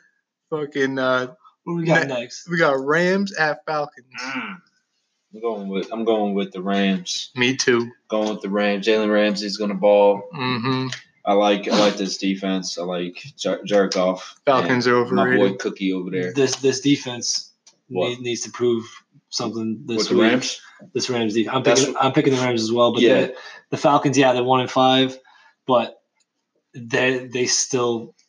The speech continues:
Speaker 2: like,
Speaker 1: Have big names.
Speaker 2: No, not, no, I'm not even talking about names. Matt Ryan still throws for, like, four hundred yards a game.
Speaker 1: Yeah.
Speaker 2: So they'll get up the field,
Speaker 3: They can't
Speaker 1: They
Speaker 3: score.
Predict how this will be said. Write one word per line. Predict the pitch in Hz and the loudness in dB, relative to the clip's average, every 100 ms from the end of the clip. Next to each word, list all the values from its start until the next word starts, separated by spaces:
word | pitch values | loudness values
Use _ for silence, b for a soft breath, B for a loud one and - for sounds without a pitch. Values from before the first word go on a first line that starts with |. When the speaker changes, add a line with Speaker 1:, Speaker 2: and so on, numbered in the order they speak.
| _ | _
Speaker 2:
like, | 127 | -6
Speaker 1:
Have | 123 123 120 | -2 -2 0
big | 120 117 | -2 -2
names. | 113 104 - 170 _ | -8 -10 -14 -16 _
Speaker 2:
No, | 151 147 123 | 0 2 2
not, | 151 139 | 0 0
no, | 156 | -2
I'm | 127 | 0
not | 156 | -2
even | 120 | -4
talking | 117 107 | -10 -10
about | 104 | -10
names. | 117 147 | -6 -6
Matt | 113 131 143 | -2 0 2
Ryan | 151 131 | 0 0
still | - 139 | -2 -4
throws | 127 135 139 | -2 -2 -2
for, | - | -4
like, | - | -12
four | - 131 | -8 -6
hundred | 110 | -4
yards | 113 113 98 | -6 -6 -8
a | |
game. | 101 135 131 - - | -8 -6 -6 -8 -8
Speaker 1:
Yeah. | 120 | -4
Speaker 2:
So | - 139 | 0 2
they'll | 147 | 2
get | 143 175 | 4 2
up | 180 | 2
the | - | -4
field, | - 156 170 175 180 _ | 2 4 4 2 -4 _
Speaker 3:
They | 101 | -16
can't | - 98 - | -10 -10 -8
Speaker 1:
They | 139 | -6
Speaker 3:
score. | 123 | -2